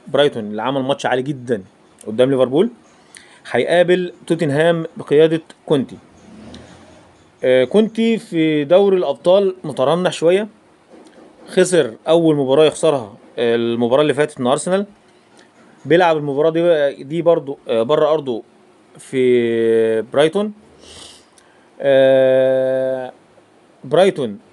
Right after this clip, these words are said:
المركز الرابع، توتنهام مركز تالت بسبعتاشر نقطة، برايتون أربعتاشر نقطة. آه، بيتواجهوا في مباراة أعتقد إن هي هتبقى من المباريات الممتعة جدًا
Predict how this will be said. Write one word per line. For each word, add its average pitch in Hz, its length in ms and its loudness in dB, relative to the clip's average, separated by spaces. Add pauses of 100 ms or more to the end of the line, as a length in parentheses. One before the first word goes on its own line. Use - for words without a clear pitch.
(400)
المركز 127 580 -4 (100)
الرابع، 165 400 0 (1200)
توتنهام 147 600 0 (120)
مركز 135 560 -2
تالت 143 220 2
بسبعتاشر 123 400 -8
نقطة، 185 300 -2 (300)
برايتون 131 360 0
أربعتاشر 110 440 -6
نقطة. 175 320 -4 (1160)
آه، 135 100 -4
بيتواجهوا 160 800 2
في 170 100 -6
مباراة 147 680 0
أعتقد 160 420 0
إن 147 120 -8
هي 151 140 -4
هتبقى 180 580 0
من 170 500 -4
المباريات 147 720 0
الممتعة 165 340 -4
جدًا 180 340 -4